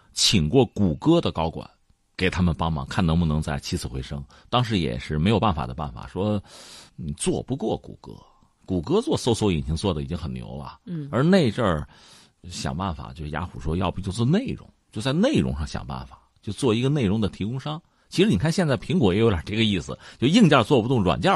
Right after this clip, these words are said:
Speaker 1: 我想办法，是吧？东方不亮西方亮。所以当时从那个角度讲，你也不能说它不对，但是各种阴错阳差，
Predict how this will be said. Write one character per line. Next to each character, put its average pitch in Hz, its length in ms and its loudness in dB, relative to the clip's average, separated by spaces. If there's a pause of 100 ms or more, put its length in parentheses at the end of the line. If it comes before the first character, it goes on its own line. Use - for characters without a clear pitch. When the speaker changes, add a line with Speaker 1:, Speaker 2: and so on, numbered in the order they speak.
Speaker 1:
我 92 60 0
想 67 180 -6
办 78 180 -4
法， - 200 -12
是 73 40 -8
吧？ 73 140 -4 (160)
东 123 140 4
方 123 120 2
不 117 80 2
亮 110 140 2
西 104 140 -4
方 123 160 -2
亮。 113 120 -4 (280)
所 180 120 2
以 160 40 4
当 196 160 4
时 185 100 -2
从 190 160 -2
那 262 80 -2
个 233 60 -6
角 73 120 -4
度 147 140 -6
讲， 104 180 -4
你 131 60 -6
也 147 80 -4
不 139 120 -8
能 143 100 -4
说 143 80 -12
它 147 80 -8
不 - 160 -12
对， - 200 -8
但 170 140 2
是 160 80 0
各 240 180 4
种 85 160 2
阴 123 140 2
错 113 140 -4
阳 78 180 -4
差， 73 220 -8